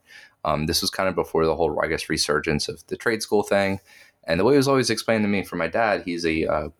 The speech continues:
carpenter contractor, uh, by trade, does extremely well for himself. He didn't want me to go through, like, the abuse of, like, your body that that kind of work puts you through. And I think that that's something a lot of people forget about when they're,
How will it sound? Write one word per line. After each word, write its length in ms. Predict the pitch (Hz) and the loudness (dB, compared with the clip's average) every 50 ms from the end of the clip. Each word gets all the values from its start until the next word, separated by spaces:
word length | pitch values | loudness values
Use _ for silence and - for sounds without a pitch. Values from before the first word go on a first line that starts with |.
| _ _ _ | _ _ _
carpenter 420 | - - 92 - - - - - 80 | -4 -4 -4 -4 -4 -6 -4 -4 -4
contractor, 720 | - - 85 82 - - 82 82 - - 78 76 78 - - - | -2 -2 -4 -4 -2 -4 -4 -4 -4 -6 -6 -6 -6 -10 -8 -4
uh, 160 | 78 73 80 82 | -4 -2 -2 0
by 120 | 82 82 | -2 -2
trade, 400 | - - 127 120 104 92 87 - _ _ _ _ - _ _ _ _ _ | -2 0 0 0 0 0 -2 -6 _ _ _ _ -20 _ _ _ _ _
does 260 | - 98 90 - - - | 0 0 0 0 -2 -6
extremely 460 | - - - - 123 120 117 113 101 | -6 -4 -2 0 2 2 2 2 2
well 220 | 85 87 87 85 | 4 4 2 2
for 120 | - - 80 | 0 -2 -2
himself. 560 | 80 80 - - 76 76 76 76 - - - _ _ _ - - - _ _ | -2 -2 -2 0 0 0 0 -2 -6 -10 -20 _ _ _ -12 -12 -12 _ _
He 640 | - 90 95 92 92 95 95 98 98 101 - - - _ _ _ _ _ _ | -6 -2 2 2 4 4 4 2 2 2 0 -2 -4 _ _ _ _ _ _
didn't 300 | - 92 101 113 113 87 | -2 0 2 2 2 2
want 220 | 82 90 90 - 78 | 2 2 0 2 0
me 220 | 90 90 90 87 | 0 0 0 0
to 260 | - - - 85 85 | -2 -2 -2 -2 -2
go 260 | 80 80 - 87 85 82 | -2 0 0 2 2 2
through, 240 | - - 85 82 | 2 0 0 2
like, 140 | 78 80 - | 2 2 0
the 80 | - 87 | 0 -2
abuse 520 | 80 78 80 82 80 80 - - - - - | 0 2 2 2 2 2 0 -2 -2 -2 0
of, 300 | 73 78 73 71 - - _ - | 0 0 0 -2 -6 -10 _ -6
like, 180 | 80 76 76 | -4 -2 -2
your 80 | 85 87 | -2 0
body 340 | 110 120 131 107 82 78 73 | 2 2 2 2 0 -2 -2
that 200 | 71 78 71 - | -2 -2 -2 0
that 160 | - - 80 - | 0 -4 -4 -2
kind 140 | 87 82 | -2 -4
of 80 | 80 80 | -2 -2
work 180 | 87 78 - - | -2 -4 -4 -2
puts 220 | - 90 - - | -2 -4 -2 -2
you 60 | - 76 | -2 -2
through. 260 | - 73 73 - 82 | 0 0 0 0 0
And 100 | 78 78 | 0 0
I 60 | 78 | 0
think 200 | - 85 82 78 | -2 -2 -2 0
that 100 | 82 80 | 0 2
that's 200 | 80 78 78 - | 2 0 0 -2
something 220 | - 80 78 78 | -2 0 0 0
a 80 | 78 78 | 0 0
lot 200 | 76 78 78 76 | 0 0 -2 -2
of 60 | - - | -2 -4
people 260 | - 80 80 - 78 | -4 -4 -2 -2 -4
forget 360 | 76 - - 78 - 90 92 90 | -4 -2 -4 -4 -2 0 -2 0
about 320 | - 82 78 78 - - | 0 0 -2 -2 -2 -2
when 100 | 76 80 | -2 -2
they're, 260 | 78 78 78 78 - | 0 0 0 -2 -4